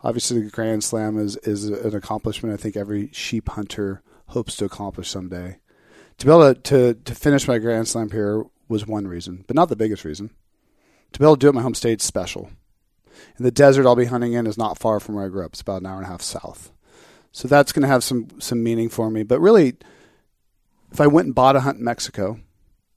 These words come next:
none of that money is going to conservation of sheep, not going to habitat,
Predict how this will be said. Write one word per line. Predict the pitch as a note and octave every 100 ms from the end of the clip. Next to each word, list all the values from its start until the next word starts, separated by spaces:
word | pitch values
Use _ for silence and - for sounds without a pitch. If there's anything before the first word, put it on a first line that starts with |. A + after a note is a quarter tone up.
| _ -
none | C#3 D#3+
of |
that | D#3 B2
money | A#2+ B2+
is | A2
going | - G2+
to | G2
conservation | G2+ F#2+ - F2 F#2 - D#2
of | -
sheep, | - B2 - _ _ _ _ _ -
not | G#2 F#2
going | G#2 G2 F2+
to | E2+
habitat, | G#2+ A2 A#2 A#2+ A#2 A#2+